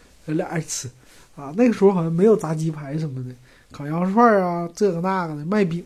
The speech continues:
啊什么的。“我想吃饼啊，那去吧，买饼。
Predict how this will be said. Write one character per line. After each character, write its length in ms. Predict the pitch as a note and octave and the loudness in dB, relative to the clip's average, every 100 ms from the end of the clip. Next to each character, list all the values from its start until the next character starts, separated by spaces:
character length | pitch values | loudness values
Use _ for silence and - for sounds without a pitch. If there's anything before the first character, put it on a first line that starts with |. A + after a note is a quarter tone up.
| D#3 | -4
啊 100 | E3+ | -2
什 120 | E3 | -2
么 140 | C#3+ | -6
的。 60 | C#3+ - - - _ | -12 -18 -20 -20 _
“我 140 | C4+ E4 | 2 6
想 180 | E4+ D#4 | 6 6
吃 160 | - E4+ | 4 4
饼 200 | C#4 A3+ A3 | 4 2 2
啊， 100 | B3+ | 0
那 100 | D4 | 0
去 160 | D4+ F4+ | 4 4
吧， 100 | E4 | 6
买 200 | D4 D4+ | 6 4
饼。 200 | C4+ A3 | 6 4